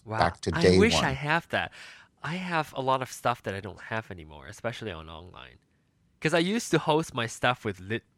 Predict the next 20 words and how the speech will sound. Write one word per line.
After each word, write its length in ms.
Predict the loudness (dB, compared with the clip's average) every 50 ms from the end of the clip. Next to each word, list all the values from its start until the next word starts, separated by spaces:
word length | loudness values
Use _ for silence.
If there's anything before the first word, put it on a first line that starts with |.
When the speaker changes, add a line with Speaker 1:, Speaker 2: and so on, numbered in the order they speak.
| -10 -6
Speaker 1:
Libsyn. 680 | -4 -4 -4 -6 -8 -6 -4 -4 -4 -4 -8 -10 -8
Do 80 | -6 -4
you 60 | -4
remember 380 | -2 -2 -2 -2 -2 -4 -4 -6 -8
Libsyn? 300 | -10 -10 -10 -8 0 4
Speaker 2:
Yes, 420 | 6 8 8 8 8 6 4 2 2 0 4
so 160 | 6 8 8
did 140 | 8 8 8
I. 180 | 8 8 6
I 40 | 6
started 280 | 4 4 2 4 4 4
out 120 | 4 4
on 140 | 4 2 2
Libsyn. 360 | 2 2 0 0 -2 -2 -2 0 0
Speaker 1:
And, 340 | 0 2 0 0 0 2
uh, 360 | 4 4 6 6 6 4 2 2
and 160 | 0 -2 0 0
I 60 | 0
never 340 | 2 0 0 0 0 0 2
really, 460 | 2 2 2 2 2 0 0 -2